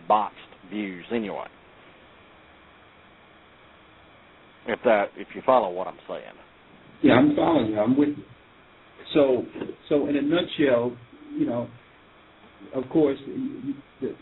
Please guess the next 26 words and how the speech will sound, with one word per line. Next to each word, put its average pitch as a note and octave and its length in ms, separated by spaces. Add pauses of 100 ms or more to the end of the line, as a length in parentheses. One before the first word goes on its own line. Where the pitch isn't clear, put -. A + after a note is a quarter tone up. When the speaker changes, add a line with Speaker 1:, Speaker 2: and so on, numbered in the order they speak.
(380)
Speaker 2:
the C3 60
Most C#3+ 340
High C3 300
ha-, B2+ 220
have B2+ 260
you C3 160
on A2 120
a - 20
path. A2+ 420 (100)
You A2 140
have A2+ 140
a A2 40
path A#2+ 460
that G#2+ 180
you, B2 180 (100)
a, A2 240
a A#2 100
goal C3 360
that G#2+ 160
was A2 80 (100)
put B2+ 100
in A#2 160
you C3 300
to, A2 160 (480)
to A#2 180
accomplish A2+ 420